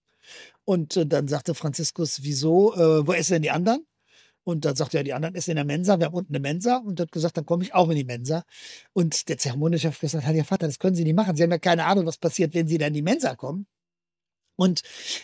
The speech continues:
die ersten Male, als ich da war, auch und das gesehen hab, war das auch wahnsinnig peinlich, weil, äh, der arme Mann hat, glaub ich, keine Ahnung gehabt, was sich da aufbürdete, weil er kam also in diese Mensa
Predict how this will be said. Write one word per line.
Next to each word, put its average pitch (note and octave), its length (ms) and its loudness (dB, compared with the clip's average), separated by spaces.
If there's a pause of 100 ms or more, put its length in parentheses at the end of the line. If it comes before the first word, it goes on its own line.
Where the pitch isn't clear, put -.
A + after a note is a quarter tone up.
die G#3+ 100 -4
ersten G#3 400 4
Male, A3+ 640 6
als F3+ 200 4
ich E3 120 -4
da E3 280 2
war, G3 240 4
auch E3+ 100 0
und E3 80 0
das E3 160 -2
gesehen D#3 380 2
hab, D#3+ 180 -6
war D#3 120 2
das F3+ 260 -2
auch E3+ 280 0 (800)
wahnsinnig E3+ 920 4
peinlich, D3+ 840 2
weil, F#3 460 4 (100)
äh, F3 260 4 (260)
der E3 300 2
arme G3+ 300 6
Mann F#3 360 4
hat, G3+ 140 0
glaub F3+ 180 4
ich, - 100 -8
keine E3 280 0
Ahnung F#3+ 320 2
gehabt, D3+ 320 -4
was E3 260 -6
sich F#3+ 140 -4
da - 100 -4
aufbürdete, E3+ 680 0 (680)
weil E3 140 4
er E3+ 100 6
kam A3+ 360 6
also G#3+ 240 6
in F3 100 8
diese D3 200 -2
Mensa C#4+ 440 0